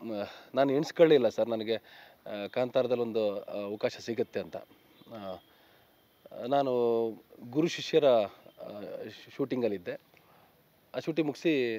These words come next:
ನಾನು ಊರಿಗೆ ಬಂದಿದ್ದೆ, ಒಂದು ದಿನದ ಮ-, ಮಟ್ಟಿಗೆ ಊರಿಗೆ ಬಂದಿದ್ದೆ.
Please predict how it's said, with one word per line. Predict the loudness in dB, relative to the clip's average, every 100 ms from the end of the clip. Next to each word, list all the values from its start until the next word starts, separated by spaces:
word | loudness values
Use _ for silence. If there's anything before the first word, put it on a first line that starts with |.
| -4
ನಾನು | -2
ಊರಿಗೆ | 2 2 2
ಬಂದಿದ್ದೆ, | -2 -2 -6 -8
ಒಂದು | -4 -4 -4 -6
ದಿನದ | -6
ಮ-, | -4 -4 -6 -10 -18 -14
ಮಟ್ಟಿಗೆ | -12 -10 -6
ಊರಿಗೆ | -6 -6
ಬಂದಿದ್ದೆ. | -10 -12 -16